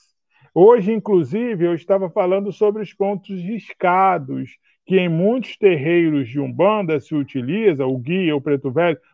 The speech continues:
o chefe da casa, tem lá seu ponto riscado, pra justamente o quê? Saber que é a identificação do espírito de luz daquela casa. Aí chega que muitas das vezes,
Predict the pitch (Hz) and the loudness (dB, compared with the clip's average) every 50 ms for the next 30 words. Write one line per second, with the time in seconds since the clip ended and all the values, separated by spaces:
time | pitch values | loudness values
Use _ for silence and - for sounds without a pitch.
0 | _ _ - 131 - - 160 147 143 - - 147 139 135 - 208 208 214 185 156 | _ _ -18 -14 -4 0 0 0 0 0 0 -2 -2 0 4 6 6 6 6 4
1 | 160 - - 185 175 170 156 156 151 - 156 139 - - 147 147 131 - 131 120 | 0 0 0 0 0 0 -2 -2 -2 -2 -4 -4 -4 -4 -6 -6 -6 -10 -18 -20
2 | - - - 208 208 208 170 131 - _ _ _ _ _ _ - 175 170 156 156 | -8 -2 2 2 2 2 0 -4 -10 _ _ _ _ _ _ 0 2 2 2 2
3 | 226 196 - 240 208 190 202 214 214 196 233 233 196 - - 214 220 185 135 - | -2 -2 2 2 2 4 2 0 -2 -2 -4 -4 -4 -4 0 4 4 4 4 2
4 | - _ _ _ _ _ - 185 190 196 196 190 156 135 131 175 185 214 226 214 | -8 _ _ _ _ _ 4 6 8 8 8 6 4 2 4 6 6 6 6 4
5 | 214 214 208 214 214 196 180 151 139 180 202 226 254 254 - - 240 190 - - | 4 2 4 6 6 4 4 4 0 0 0 0 -2 -8 -10 -8 -10 -10 -8 -8
6 | 214 202 - - 208 175 160 - _ _ - 190 196 214 226 220 240 220 - - | -10 -10 -6 -4 -2 -2 -2 -4 _ _ 0 2 2 2 0 -2 -4 -6 -8 -4
7 | - 202 196 208 185 - - 208 214 220 208 202 208 214 214 214 202 180 151 143 | -2 0 0 0 -2 -6 -8 -8 -6 -2 2 2 2 2 2 2 0 0 0 0
8 | 147 156 151 - - 190 196 202 208 202 - - 196 190 190 190 185 170 147 123 | 0 0 0 0 0 0 2 2 0 -4 -4 2 4 6 6 6 6 4 2 -2
9 | 104 - - 113 - - _ _ _ _ - 156 165 175 196 247 208 - - 226 | -4 -10 -12 -12 -12 -16 _ _ _ _ 4 4 6 6 4 2 0 -4 0 4
10 | 233 214 170 151 151 - - 180 180 202 214 180 220 202 208 220 214 196 165 175 | 6 6 6 4 2 -2 -2 -2 0 0 0 0 2 2 4 4 2 2 2 4
11 | 196 202 202 185 156 131 110 113 113 110 | 4 6 6 4 2 -2 -4 -8 -16 -18